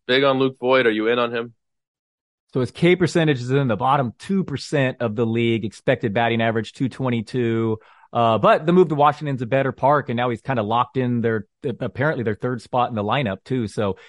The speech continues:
Speaker 2: if you need homers, you need R B I, grab him. Realize it's gonna take a hit in your batting average, but, but yeah, I mean, it's, it's, it's certainly a, a guy out there with his, uh, homer R B I potential. It's not bad this time of year.
Speaker 1: Yeah, he's, I mean, he wasn't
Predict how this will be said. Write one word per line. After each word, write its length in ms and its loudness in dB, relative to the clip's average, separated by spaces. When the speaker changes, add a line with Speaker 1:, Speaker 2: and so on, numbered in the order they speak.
Speaker 2:
if 100 -2
you 140 2
need 140 4
homers, 600 2
you 80 -4
need 160 0
R 140 4
B 120 0
I, 440 2
grab 280 2
him. 320 0
Realize 340 0
it's 80 -14
gonna 160 -6
take 220 -6
a 20 -4
hit 220 -2
in 80 -6
your 100 -2
batting 280 0
average, 380 -2
but, 260 0
but 100 -4
yeah, 180 2
I 80 0
mean, 140 -4
it's, 220 -12
it's, 200 -16
it's 440 -20
certainly 500 -4
a, 200 2
a 80 0
guy 180 2
out 140 0
there 400 0
with 100 -2
his, 240 0
uh, 200 0
homer 340 2
R 140 2
B 140 -2
I 100 2
potential. 400 -6
It's 240 -10
not 240 0
bad 220 2
this 120 -6
time 160 -2
of 80 -2
year. 240 -4
Speaker 1:
Yeah, 300 -2
he's, 420 -6
I 60 -2
mean, 120 0
he 60 4
wasn't 320 0